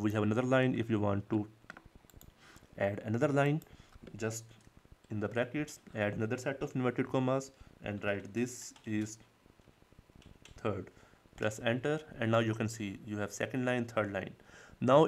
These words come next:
if you want to increase the gap for these lines, you can just go to your that title, uh, setting in the command. After adding all the lines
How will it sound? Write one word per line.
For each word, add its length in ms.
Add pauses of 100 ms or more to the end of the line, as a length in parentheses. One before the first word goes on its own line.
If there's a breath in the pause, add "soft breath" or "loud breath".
if 60
you 80
want 300
to 160 (920 loud breath)
increase 340
the 100 (120)
gap 160
for 140 (100)
these 120 (100)
lines, 320 (920 loud breath)
you 140
can 180
just 320
go 140
to 140 (120)
your 80 (100)
that 160
title, 320 (720 loud breath)
uh, 220
setting 460 (340)
in 160
the 80
command. 480
After 420
adding 320 (320 loud breath)
all 380
the 120
lines 400